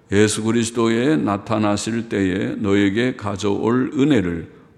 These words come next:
온전히 바랄지어다." 예수 그리스도를 믿고 구원 얻은 우리는 우리의 마음의 허리를 동이고 근신하여 예수 그리스도의 나타나실 때 주실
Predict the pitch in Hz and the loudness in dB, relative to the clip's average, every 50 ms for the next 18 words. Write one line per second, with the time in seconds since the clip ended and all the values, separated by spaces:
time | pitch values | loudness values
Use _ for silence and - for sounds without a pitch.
0 | _ - 92 92 95 98 104 101 95 95 107 104 98 87 87 98 117 143 151 147 | _ -4 -2 0 2 4 4 2 2 2 2 2 4 4 2 2 0 0 -2 -4
1 | - - - - - - _ _ - - 104 98 98 98 95 95 95 101 101 104 | -8 -12 -20 -20 -20 -20 _ _ -12 -10 -6 -2 0 0 0 0 0 -2 -4 -4
2 | - 107 104 - - 104 95 87 90 92 92 92 92 - - - _ - - - | -6 -8 -10 -8 -6 -6 -4 -4 -6 -6 -8 -10 -14 -18 -20 -20 _ -20 -20 -20
3 | - - - - - - - _ _ _ _ - 92 104 113 110 - 135 131 131 | -20 -20 -20 -20 -20 -20 -20 _ _ _ _ 0 4 4 4 4 4 4 4 4
4 | 123 127 139 143 170 196 190 180 156 160 160 - - 165 160 147 120 - - 123 | 6 4 4 6 6 6 6 6 4 2 2 2 4 6 6 6 4 4 2 4
5 | 127 131 127 117 127 147 151 151 135 113 123 131 117 101 95 101 113 127 139 - | 4 6 4 4 2 2 2 2 2 2 2 2 2 4 4 4 2 2 0 -2
6 | - - 113 104 110 120 127 131 135 131 107 98 101 107 117 139 170 185 151 113 | -4 -6 -4 0 2 2 4 4 2 2 0 0 0 2 2 2 2 4 4 4
7 | 95 87 87 104 - - - - 131 127 120 104 98 101 98 92 82 - 85 - | 2 0 -4 -8 -14 -18 -10 -8 -4 0 0 2 4 4 2 2 0 -2 -6 -10
8 | - - - - - _ _ _ _ _ _ _ - - 104 110 113 107 98 85 | -16 -20 -20 -20 -20 _ _ _ _ _ _ _ -2 0 2 4 4 4 2 0
9 | - - 87 98 104 135 151 - - - - - 104 101 98 101 98 - - 143 | 0 -2 -2 -2 -2 -2 -4 -6 -10 -14 -8 -4 0 2 2 2 2 2 2 4
10 | 151 147 123 92 90 82 80 - 92 - - - - - _ _ _ _ _ _ | 4 4 4 2 0 -2 -4 -6 -10 -12 -16 -20 -20 -20 _ _ _ _ _ _
11 | _ _ 92 98 104 104 - 123 131 131 135 127 - 143 147 165 165 170 160 135 | _ _ 2 2 2 2 2 2 2 2 2 0 2 2 4 4 6 4 4 2
12 | 113 113 - 135 131 135 131 127 127 - 131 127 127 127 - - 139 156 160 151 | 2 0 0 0 2 4 4 2 2 2 0 0 0 -2 0 2 2 2 2 0
13 | - 117 110 - 139 135 | -4 -6 -2 0 0 0